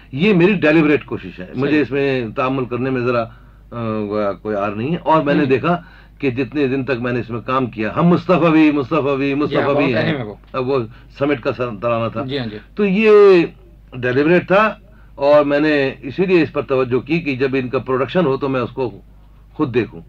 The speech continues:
Speaker 2: सही।
Speaker 1: यानी, खराब प्रोड्यूस ना होने दूं। आप
Speaker 2: हाँ,
Speaker 1: मेरी
Speaker 2: हाँ।
Speaker 1: गजल खराब गा दीजिए, कोई फर्क नहीं, क्योंकि गजल की मेरी रही सही quality अपने आप बरकरार है।
Speaker 2: सही है।
Speaker 1: लेकिन अगर आपने मेरा एक अच्छा नगमा खराब तरीके से गा
Speaker 2: हाँ,
Speaker 1: दिया,
Speaker 2: तो फिर वो उसका
Speaker 1: तो,
Speaker 2: तासुर जो है,
Speaker 1: तो
Speaker 2: वो
Speaker 1: उसका
Speaker 2: हाँ।
Speaker 1: तासुर वो बनेगा नहीं, उसके
Speaker 2: हाँ।
Speaker 1: जहन में जागोजी नहीं होगा।
Speaker 2: सही है, सही है।
Speaker 1: तो मैं समझता हूँ कि किसी हद तक,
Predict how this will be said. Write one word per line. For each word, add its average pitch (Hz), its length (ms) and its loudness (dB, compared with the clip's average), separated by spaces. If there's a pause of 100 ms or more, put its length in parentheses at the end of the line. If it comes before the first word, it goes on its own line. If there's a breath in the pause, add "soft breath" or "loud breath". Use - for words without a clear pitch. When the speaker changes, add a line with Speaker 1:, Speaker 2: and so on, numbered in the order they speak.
(180)
Speaker 2:
सही। 127 160 -6
Speaker 1:
यानी, 165 140 0
खराब 175 380 2
प्रोड्यूस 131 380 0
ना 113 60 -4
होने 101 180 -6
दूं। 120 160 -4
आप 160 80 2
Speaker 2:
हाँ, 170 100 4
Speaker 1:
मेरी 170 80 2
Speaker 2:
हाँ। 147 120 2
Speaker 1:
गजल 175 120 4
खराब 160 280 0
गा 147 140 2
दीजिए, 160 240 2
कोई 156 220 -2
फर्क 135 160 -4
नहीं, 170 140 0
क्योंकि 156 220 -4
गजल 139 240 0
की 151 180 -4
मेरी 143 280 0 (380 loud breath)
रही 165 200 4
सही 175 200 2
quality 135 380 0
अपने 139 200 -2
आप 127 140 0
बरकरार 101 440 -6
है। 98 60 -14
Speaker 2:
सही 143 240 -6
है। 107 140 -10
Speaker 1:
लेकिन 170 220 2
अगर 175 160 4
आपने 175 260 2
मेरा 170 200 4
एक 170 200 2
अच्छा 165 260 -2
नगमा 147 280 0
खराब 175 300 2
तरीके 165 320 2
से 156 100 2
गा 139 140 2
Speaker 2:
हाँ, 175 100 0
Speaker 1:
दिया, 170 120 4
Speaker 2:
तो 208 80 2
फिर 202 160 2
वो 190 200 0
उसका - 200 -6
Speaker 1:
तो, - 120 -2
Speaker 2:
तासुर 156 340 4
जो 175 100 0
है, 175 60 4
Speaker 1:
तो 175 80 4
Speaker 2:
वो 170 100 4
Speaker 1:
उसका 127 140 0
Speaker 2:
हाँ। 120 80 -4
Speaker 1:
तासुर 143 340 0
वो 147 100 -2
बनेगा 135 340 -2
नहीं, 110 160 -2
उसके 110 220 -4
Speaker 2:
हाँ। - 20 -2
Speaker 1:
जहन 143 180 0
में 143 120 -2
जागोजी 110 360 -2
नहीं 90 140 -8
होगा। 82 220 -16
Speaker 2:
सही 127 180 -6
है, 90 80 -16
सही - 140 -20
है। - 180 -20
Speaker 1:
तो 156 140 -4
मैं 165 200 2
समझता 185 340 2
हूँ 202 100 4
कि 180 80 2
किसी 196 380 0
हद 190 80 6
तक, 127 240 -2